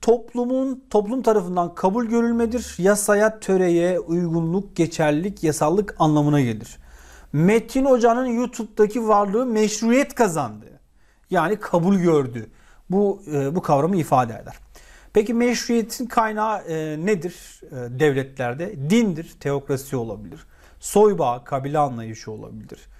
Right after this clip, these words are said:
Askeri olabilir, tiranlığa kayabilir. Ya da demokrasi, kanun üstünlüğü, kanun olabilir. En doğrusu aslında buradaki ifadedir. E, medeniyetler, yani geçmişten günümüze kurulan uygarlıklar ekonomik yaşam ve askeri yapılarını belirleyici unsuru nedir?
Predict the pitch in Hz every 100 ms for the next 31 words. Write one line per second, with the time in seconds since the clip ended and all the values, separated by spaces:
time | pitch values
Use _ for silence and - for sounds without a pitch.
0 | - - - - 165 180 - 220 233 226
1 | 175 131 - - - _ - - 170 165
2 | 160 165 165 143 127 117 139 175 196 196
3 | - _ _ - 156 175 - 175 - 151
4 | - 175 180 196 185 - 131 110 113 -
5 | 196 202 170 123 110 107 131 214 185 147
6 | 135 131 - 185 139 - 196 165 135 156
7 | 139 - 117 - 107 101 - - _ _
8 | _ - _ - _ - - - - 135
9 | 139 135 135 165 202 220 240 233 240 240
10 | 220 151 170 165 156 170 147 180 180 160
11 | 196 175 175 185 165 180 165 - 160 170
12 | 165 165 165 160 160 151 - 220 190 160
13 | - 185 208 208 170 160 175 165 165 165
14 | - 202 180 - 160 196 196 170 165 170
15 | 180 190 165 196 214 202 226